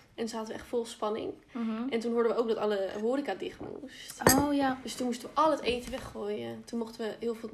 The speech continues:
Speaker 1: eten ook meenemen naar huis. We mochten eerst zelf, zeg maar, opscheppen en de gasten die er dan waren. Er zaten echt, volgens mij hadden we toen drie tafeltjes of zo.
Speaker 2: Ja.
Speaker 1: Nou, die mochten ook gewoon eten meenemen, hoeveel ze maar wilden.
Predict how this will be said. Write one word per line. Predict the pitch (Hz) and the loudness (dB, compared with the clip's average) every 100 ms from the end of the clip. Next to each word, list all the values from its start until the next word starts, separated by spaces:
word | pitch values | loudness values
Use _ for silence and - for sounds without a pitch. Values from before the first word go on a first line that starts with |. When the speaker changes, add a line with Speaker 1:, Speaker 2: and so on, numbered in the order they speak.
| - | -8
Speaker 1:
eten | - 240 - | -2 0 2
ook | 214 | 2
meenemen | 214 233 233 208 | 4 4 2 0
naar | 180 | -2
huis. | 202 285 | -4 -4
We | 247 | -4
mochten | 214 208 | -4 -4
eerst | 196 202 | -6 -4
zelf, | 202 190 196 | -4 -6 -8
zeg | - 214 | -14 -10
maar, | 220 | -8
opscheppen | - 220 - 214 202 | -6 -6 -6 -6 -4
en | |
de | 190 | -4
gasten | - 226 - 214 | -4 -8 -8 -6
die | 226 226 | -2 2
er | 214 | 2
dan | 196 | 2
waren. | 180 202 226 | -2 -4 -4
Er | 220 | -6
zaten | - - | -10 -8
echt, | 190 - - - - - | -10 -12 -18 -18 -16 -14
volgens | - 208 | -10 -4
mij | 202 | -2
hadden | 196 196 | -2 -4
we | |
toen | 208 208 196 202 - | -2 -2 -2 -6 -8
drie | - 220 | -6 -4
tafeltjes | 175 180 214 220 226 226 | -2 -4 -6 -8 -10 -12
of | 214 | -8
zo. | 233 233 381 - - - | -6 -4 -4 -6 -18 -12
Speaker 2:
Ja. | 226 220 | -8 -4
Speaker 1:
Nou, | 220 | -4
die | 208 | -2
mochten | 233 214 - | -4 -2 -2
ook | 226 | -2
gewoon | 220 - | -2 -2
eten | 247 254 | -2 -2
meenemen, | 240 269 277 226 214 | -2 0 0 0 -2
hoeveel | 220 269 269 | -4 -4 -4
ze | - | -4
maar | 175 | -6
wilden. | 175 196 220 247 | -2 -2 -2 -2